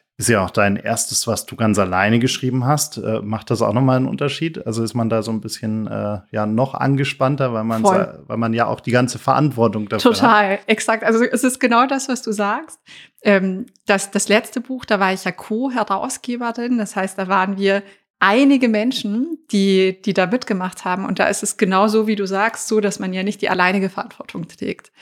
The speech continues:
Speaker 2: Das heißt, wenn das Buch schlecht ist oder schlecht ankommt, dann weiß man, okay, das ist blöd, aber wir haben das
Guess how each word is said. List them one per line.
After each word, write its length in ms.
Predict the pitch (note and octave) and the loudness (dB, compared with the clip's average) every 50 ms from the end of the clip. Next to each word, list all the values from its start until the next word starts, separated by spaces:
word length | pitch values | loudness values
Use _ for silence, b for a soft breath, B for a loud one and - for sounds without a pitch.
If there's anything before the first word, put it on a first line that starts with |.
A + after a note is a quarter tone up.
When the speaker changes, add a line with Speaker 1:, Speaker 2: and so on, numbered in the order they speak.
| B B B B B | B B B B B
Speaker 2:
Das 120 | B G#3 G#3 | B 0 2
heißt, 220 | F3+ F#3+ F#3+ - | 2 2 2 0
wenn 80 | G#3 G3 | 0 -2
das 140 | G3+ G3+ | -2 -2
Buch 320 | - - A#3 G#3+ G#3+ - - b b b b b b - | -4 -2 -2 -2 -4 -6 -10 b b b b b b -6
schlecht 600 | - - - B3 A3 A#3 B3+ B3+ - - - - | -4 -2 0 4 4 4 2 0 -4 -10 -4 0
ist 340 | A#3 C4+ D4+ D#4+ D#4+ - | 2 2 2 0 -2 -4
oder 160 | G#3 G3 F#3+ F#3+ | -2 0 0 0
schlecht 400 | - - G3+ G#3 G3+ G3+ - - | 0 0 -2 -2 -2 -4 -4 -4
ankommt, 560 | G3+ G3+ A#3+ B3 - C4 B3 B3 B3 B3+ - | -2 -2 -2 -4 -4 -2 0 0 0 0 -2
dann 140 | A#3 G3+ G3 | -2 -4 -2
weiß 320 | G#3+ G3 G#3+ A#3 - - | 0 0 0 0 0 -2
man, 200 | A3+ A3 A3 A3 | -2 -2 -2 -2
okay, 200 | G#3 - - A3 | -2 -2 -2 -2
das 180 | G#3+ G#3 - F3+ | -2 -2 -2 -4
ist 220 | F3 - - _ | -6 -8 -10 _
blöd, 500 | - F3+ F3+ F#3+ B3 F4 G#4+ - - - B B B B B B B B _ _ | -6 -2 0 2 2 0 -2 -6 -10 -14 B B B B B B B B _ _
aber 580 | G#3+ G3 G3 G#3 F#3+ G3+ G3+ G3+ G3+ G#3 G#3 - | 2 4 4 4 2 2 0 0 0 -2 -4 -2
wir 160 | G#3 A3 B3 | 0 2 2
haben 100 | A3 A3+ | 2 2
das 180 | B3+ A#3 - | 0 -2 -2